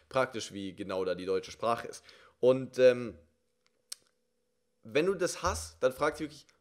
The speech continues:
was sind genau die Auslösepunkte? Du kannst zum Beispiel, würdest du vielleicht anfangs sagen, ja, es ist halt einfach super viel zu lernen. Ja, wie ist es super viel zu lernen? Was genau musst du denn vieles lernen? Und da fällt dir zum Beispiel auf, hm,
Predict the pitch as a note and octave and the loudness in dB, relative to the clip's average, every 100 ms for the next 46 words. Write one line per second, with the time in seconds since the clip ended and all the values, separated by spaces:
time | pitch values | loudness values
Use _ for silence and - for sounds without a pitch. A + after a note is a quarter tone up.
0 | _ _ - C#3 C#3+ D3 C#3 - A#2+ A#2 | _ _ 0 2 2 0 -6 -6 0 2
1 | A2+ G2+ A2 A2+ - G2 F2+ F#2+ F2 D#2 | 2 2 4 2 0 -8 -6 -10 -8 -10
2 | - - - _ - D#3 D3+ D3+ D3 C#3+ | -12 -16 -20 _ -2 0 0 0 -2 -2
3 | C#3 B2 A#2+ C#3 - D3 C3 - _ _ | -4 -4 -4 -6 2 2 2 -2 _ _
4 | C3+ C3+ C3 B2 A#2+ G#2 - - _ A#2 | -2 -2 -2 0 -2 -4 -18 -20 _ 2
5 | C3 C#3 B2+ B2 C3+ B2+ A#2 A2+ - A2+ | 2 2 -2 -4 -4 -2 -2 -4 0 4
6 | A2+ - - _ _ _ _ _ _ - | 4 2 -8 _ _ _ _ _ _ -20
7 | - A2 B2 D3+ C#3 G#2+ - A2 G#2 G#2+ | -8 2 2 2 -4 -4 -4 -2 -2 -4
8 | - G2+ F#2 - _ _ G2+ G#2+ C#3 - | -2 0 0 -4 _ _ -4 0 0 -2
9 | C3 C3 D3 B2+ B2+ - G#2 - G#2+ F#2 | 0 2 2 2 -6 -6 -8 -6 -6 -6
10 | - G2+ C#2+ E2+ F#2+ C3 - B2 A#2 G#2+ | -2 -2 0 -6 0 0 0 -4 0 0
11 | A2 - - _ _ - C#3 | 0 -4 -20 _ _ -8 -6